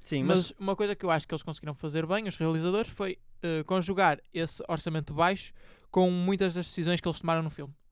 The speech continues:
Speaker 2: Começamos já pela imagem. A imagem é muito granulada.
Speaker 1: Sim, sim, é verdade.
Speaker 2: Que é claramente para tentar esconder um bocadinho os defeitos de, de efeitos visuais que possa ter.
Speaker 1: Sim.
Speaker 2: Mas mesmo os efeitos visuais estão em linha com o resto do filme.
Speaker 1: Sim, então,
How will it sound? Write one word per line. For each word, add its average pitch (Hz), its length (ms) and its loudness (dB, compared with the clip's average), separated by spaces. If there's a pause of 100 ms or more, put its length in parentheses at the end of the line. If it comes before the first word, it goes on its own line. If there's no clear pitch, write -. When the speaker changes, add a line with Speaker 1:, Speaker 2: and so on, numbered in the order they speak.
(600)
Speaker 2:
Começamos 185 340 0
já 185 80 4
pela 185 160 0
imagem. 143 360 -2
A - 40 0
imagem 165 300 0
é 170 40 0
muito 170 200 -4
granulada. 180 480 -4 (240)
Speaker 1:
Sim, 113 300 -6
sim, 104 260 -10
é 101 40 -8
verdade. 101 180 -12
Speaker 2:
Que 165 80 -2
é 151 40 0
claramente 165 600 2 (160)
para 165 340 0 (280)
tentar 160 340 0
esconder 160 400 -2
um 165 80 -2
bocadinho 170 420 -4
os - 180 -10 (240)
defeitos 175 600 -4
de, 165 500 -4
de 151 120 -8
efeitos 160 320 -4
visuais 165 420 0
que - 80 -18
possa 170 260 -6
ter. 147 220 -8 (140)
Speaker 1:
Sim. 180 180 -14 (180)
Speaker 2:
Mas 175 160 2
mesmo 269 220 2
os 233 80 -4
efeitos 208 300 -2
visuais 160 540 0
estão 196 260 -4
em 190 120 0
linha 190 240 -4
com 196 60 -12
o 185 40 -8
resto 196 260 -6
do - 40 -16
filme. 196 220 -8
Speaker 1:
Sim, - 140 -4
então, 131 260 0